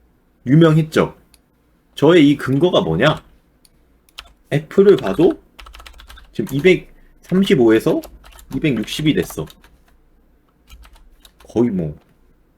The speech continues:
여덟 배, 여덟 배가 뛴. 오케이.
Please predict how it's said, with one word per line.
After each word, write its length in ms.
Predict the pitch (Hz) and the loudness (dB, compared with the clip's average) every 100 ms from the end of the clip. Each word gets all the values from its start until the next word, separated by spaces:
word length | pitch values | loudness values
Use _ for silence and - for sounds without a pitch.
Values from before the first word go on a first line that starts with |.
| _ | _
여덟 300 | 104 139 156 | 0 2 2
배, 220 | 120 76 - _ _ _ 90 | 0 -4 -8 _ _ _ -4
여덟 280 | 98 143 | 2 2
배가 340 | 151 135 113 110 | 2 -2 -2 -6
뛴. 160 | 101 80 - - - - - _ _ - | -6 -8 -10 -20 -20 -20 -20 _ _ -14
오케이. 340 | - 107 - | -2 -2 -2